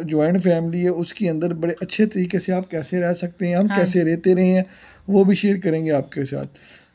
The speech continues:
Speaker 1: तो यहाँ पे जो रेसिपी की तैयारी है बताएं जी।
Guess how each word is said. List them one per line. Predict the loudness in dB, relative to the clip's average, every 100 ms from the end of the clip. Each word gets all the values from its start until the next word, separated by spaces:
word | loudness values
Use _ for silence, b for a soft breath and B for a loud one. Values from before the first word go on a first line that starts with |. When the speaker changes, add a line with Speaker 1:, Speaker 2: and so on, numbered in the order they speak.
| 2
Speaker 1:
तो | 4
यहाँ | 6 8 6
पे | 6 6 6 6 6 2 0
जो | 4 6 6
रेसिपी | 4 0 -4
की | 0 0
तैयारी | 2 2 2 4
है | 2 2
बताएं | -2 0 0 2
जी। | 0